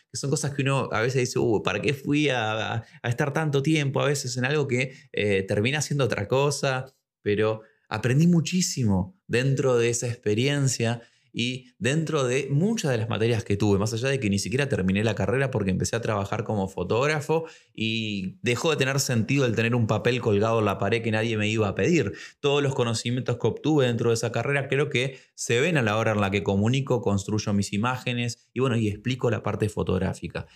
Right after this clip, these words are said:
Y dentro de esto, de la historia del arte, uno pudo ver a lo largo de la humanidad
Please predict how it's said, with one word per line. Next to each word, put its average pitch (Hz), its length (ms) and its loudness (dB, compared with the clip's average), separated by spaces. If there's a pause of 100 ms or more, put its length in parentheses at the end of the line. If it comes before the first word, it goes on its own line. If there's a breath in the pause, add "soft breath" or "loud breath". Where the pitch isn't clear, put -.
(120)
Y 156 120 2
dentro 202 280 2
de 202 100 4
esto, 160 180 0
de 139 80 4
la 123 60 2
historia 147 280 2
del 131 140 2
arte, 131 180 0
uno 127 220 0
pudo 127 240 2
ver 139 260 0 (240 loud breath)
a 110 60 -2
lo 107 60 2
largo 131 300 2
de 123 100 2
la 117 60 2
humanidad 113 600 0